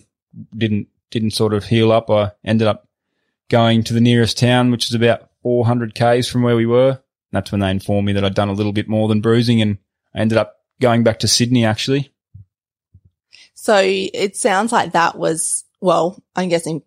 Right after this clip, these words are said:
Speaker 2: the first thing I'm thinking of is a pretty big lesson to learn of, like, never be complacent and don't turn your back. But also for people that aren't familiar with working stock, that also that story is a classic, uh, flight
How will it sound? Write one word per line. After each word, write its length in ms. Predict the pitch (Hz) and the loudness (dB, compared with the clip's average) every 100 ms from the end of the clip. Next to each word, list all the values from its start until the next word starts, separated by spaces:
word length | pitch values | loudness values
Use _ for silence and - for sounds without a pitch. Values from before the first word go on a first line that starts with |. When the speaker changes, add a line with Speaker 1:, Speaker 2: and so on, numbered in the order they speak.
| - | -8
Speaker 2:
the 140 | 180 | -2
first 220 | 180 185 | 0 0
thing 140 | 175 151 | 0 -4
I'm 80 | |
thinking 200 | 160 151 | -4 -4
of 80 | 139 | -4
is 140 | 175 170 | -4 -4
a 60 | |
pretty 180 | 170 170 | -4 -4
big 180 | 165 156 | -4 -4
lesson 320 | 156 - 165 | -4 -2 -4
to 120 | 175 | -2
learn 300 | 156 151 151 | -2 0 0
of, 300 | 160 147 - | -2 -2 -2
like, 180 | 165 - | -4 -2
never 220 | 151 165 | -2 0
be 180 | 156 156 | 2 0
complacent 680 | 190 185 151 156 - 220 330 | 0 0 0 0 0 0 0
and 120 | 180 | 0
don't 260 | 156 156 - | 0 0 -2
turn 240 | - 151 | -4 -4
your 100 | 147 | -2
back. 420 | 147 160 151 - - - - _ | 0 0 -2 -8 -20 -20 -20 _
But 260 | 170 165 160 | 0 2 2
also 500 | 170 180 190 170 170 | 0 0 0 0 0
for 340 | 170 - 170 165 | 0 2 2 2
people 340 | 190 175 160 | 0 -2 -2
that 120 | 170 | 0
aren't 200 | 160 165 | 0 -2
familiar 360 | 202 165 160 156 | -4 -4 -2 -2
with 120 | 160 | -2
working 320 | 156 156 160 | -4 -4 -6
stock, 420 | - - 160 - | -4 0 0 0
that 260 | 156 147 - _ - | -2 -2 -4 _ -4
also 380 | 165 190 180 156 | -2 0 0 0
that 180 | 147 | 0
story 340 | - 175 160 160 | -2 -2 -2 -2
is 140 | - | -6
a 40 | 165 | -6
classic, 560 | - 160 - - - - | -4 -4 -4 -8 -8 -8
uh, 280 | 147 139 - | -4 -2 -4
flight 500 | - 190 165 160 | -6 -2 0 0